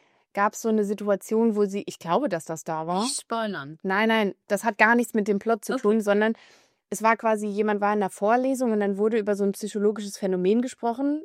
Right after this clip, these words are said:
Speaker 1: Ich glaube, dass das in dem Buch war. Ist es auch egal. So ein psychologisches Phänomen bespro-,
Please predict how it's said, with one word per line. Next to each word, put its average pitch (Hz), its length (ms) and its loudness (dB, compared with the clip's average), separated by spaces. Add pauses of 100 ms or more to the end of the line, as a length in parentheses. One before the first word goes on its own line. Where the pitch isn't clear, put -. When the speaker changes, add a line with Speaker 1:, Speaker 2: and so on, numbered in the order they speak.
Speaker 1:
Ich - 140 -14
glaube, 160 280 -10
dass 160 160 -10
das 196 160 -6
in 202 80 -2
dem 202 120 0
Buch 214 180 -8
war. 160 200 -4
Ist - 160 -8
es 220 80 -6
auch 190 120 -4
egal. 139 280 -6 (840)
So 202 160 0
ein 202 100 6
psychologisches 220 600 0
Phänomen 214 520 2
bespro-, 214 340 -4